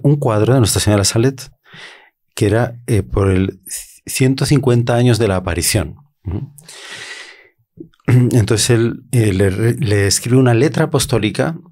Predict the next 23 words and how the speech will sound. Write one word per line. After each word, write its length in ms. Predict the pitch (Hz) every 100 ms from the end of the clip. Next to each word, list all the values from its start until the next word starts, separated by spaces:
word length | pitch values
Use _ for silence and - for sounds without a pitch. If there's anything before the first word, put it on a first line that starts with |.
| -
al 160 | 110 104
obispo 320 | 104 - 120
de 60 |
Grenoble, 580 | 110 120 120 98 101 127 - - -
que 100 | -
era 260 | 95 95 95 -
Monseñor 440 | 107 95 95 95
Louis 320 | 92 107 117 - - _ -
Dufault. 460 | 98 - 90 - - _ _ - - - - - - -
Y 120 | - 107
en 60 |
esa 220 | 135 190
letra 300 | 147 131 143
apostólica 600 | 147 127 120 110 135 127 -
hace 180 | 107 120
unos 160 | 131
comentarios 1000 | - 131 113 92 - 131 95 87 87 - -
sobre, 640 | - 98 90 95 98 92 - -
eh, 360 | 101 92 92 92 92 -
la 160 | 107 104
Salette. 460 | 135 147 143 - - - _
<clears throat> 1080 | - 107 95 92 - 113 - _ _ - -
Entonces 540 | 98 92 92 120 -